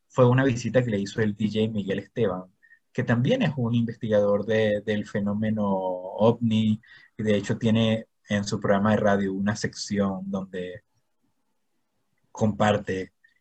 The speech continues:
eh, charlas o, o investigaciones que se han hecho. Y lo que supe fue que, eh, Miguel Esteban fue a la casa de Máximo Camargo en la Tulihueca, y allí fueron recibidos por la esposa del señor quien los atendió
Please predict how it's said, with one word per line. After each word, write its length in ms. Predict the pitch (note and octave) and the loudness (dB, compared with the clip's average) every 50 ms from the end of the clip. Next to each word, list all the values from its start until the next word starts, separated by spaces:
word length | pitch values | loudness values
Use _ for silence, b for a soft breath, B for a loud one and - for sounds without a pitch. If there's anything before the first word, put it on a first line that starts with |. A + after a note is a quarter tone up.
| _ _ _ - | _ _ _ -8
eh, 720 | G2 F2+ F2 F2 F2 E2+ E2+ E2+ E2+ F2 F2 F2 F2 - _ | -6 -4 -4 -2 -4 -4 -6 -8 -10 -14 -16 -16 -18 -16 _
charlas 640 | - - G2+ G2 G2+ G2 F#2+ F#2 F#2 F#2 F#2 - - | -6 -4 -2 0 0 0 -2 -2 -2 -4 -4 -6 -6
o, 400 | G2 F2+ F2 F2 F2 F2+ F2+ - - | -6 -6 -6 -6 -6 -8 -8 -8 -8
o 140 | F#2+ F#2 F#2 | -8 -6 -6
investigaciones 840 | F#2 F#2 F2+ - - G2 - _ _ _ _ _ _ _ - G2 G2 | -8 -8 -10 -12 -16 -20 -20 _ _ _ _ _ _ _ -10 -10 -8
que 100 | - G#2 | -8 -8
se 120 | - - G2+ | -8 -8 -10
han 60 | F#2 | -12
hecho. 240 | F2+ E2 - - - _ _ B B B B B B B B B B B B _ _ _ | -12 -12 -14 -18 -20 _ _ B B B B B B B B B B B B _ _ _
Y 120 | D#3+ D#3 | 4 6
lo 140 | F3+ F#3+ F3+ | 8 8 6
que 120 | - G3 D#3+ | 6 4 2
supe 300 | - F#3 D#3+ C3 B2+ A#2+ | 4 2 2 4 4 4
fue 180 | - C3+ A#2+ | 6 4 4
que, 300 | - C#3+ C#3+ D#3 D3+ - - | 6 6 4 4 4 0 0
eh, 300 | B2+ A#2 A2 A2 G#2+ G#2 G#2 G#2 G2+ G2+ G2+ G2 F#2+ F#2 - - - _ _ | 4 4 6 6 6 4 4 2 0 2 4 4 2 2 0 -6 -16 _ _
Miguel 400 | B2 A#2+ A#2 B2 B2 A#2+ A#2+ B2+ | 0 6 8 10 10 12 10 10
Esteban 520 | B2+ - - E3+ E3+ E3 D#3 D#3 D#3 D3+ D3 | 8 8 10 12 12 12 12 12 12 12 10
fue 280 | - - A#2+ A2 A2+ | 10 10 10 10 12
a 80 | A#2 A#2+ | 12 10
la 180 | A#2+ G#2+ G#2+ | 10 8 8
casa 280 | - C#3 F3 F3 - E3 | 6 4 4 4 6 4
de 60 | C3 | 4
Máximo 400 | A2+ A2 G#2+ G#2+ - B2 A#2 A2 | 6 4 4 2 4 4 2 4
Camargo 360 | - G#2+ G2 G2 G2+ G2+ G#2+ | 4 4 4 4 4 4 4
en 60 | A2 A2+ | 4 4
la 80 | A2 | 4
Tulihueca, 680 | - B2+ B2+ C#3 C#3+ C3+ C3+ A#2 A2+ - - - - - _ _ b b b b b b b b b _ | 4 4 6 6 8 6 6 6 4 0 -4 -6 -6 -8 _ _ b b b b b b b b b _
y 160 | - A2+ A#2+ | -2 0 0
allí 280 | A2+ - A2 G#2+ A2 A2 | 2 2 2 2 2 2
fueron 240 | A2 - B2 C3 B2+ | 4 4 6 6 6
recibidos 480 | A#2+ - - G#2 G2+ G#2 A2 A#2 B2 - _ | 4 4 2 2 2 4 4 2 0 -2 _
por 200 | - C3 C3 C3 | 0 2 2 2
la 80 | C3 B2+ | 2 0
esposa 520 | B2+ - - D3 D#3+ D#3 - - G2 F#2+ | 0 0 2 2 2 2 2 0 0 0
del 160 | F#2+ F#2+ F#2+ - - _ _ _ _ _ | 0 -2 -4 -6 -10 _ _ _ _ _
señor 360 | - G2+ G2 G2 G2 F#2+ G2 | -4 -2 0 0 0 0 0
quien 160 | - G#2 G2+ | 0 0 0
los 80 | G2+ G#2 | 0 -2
atendió 600 | F#2 - G2 F#2+ G2 G#2+ G#2+ A2 A2 B2 - | -4 -4 -4 -2 0 2 4 4 4 2 0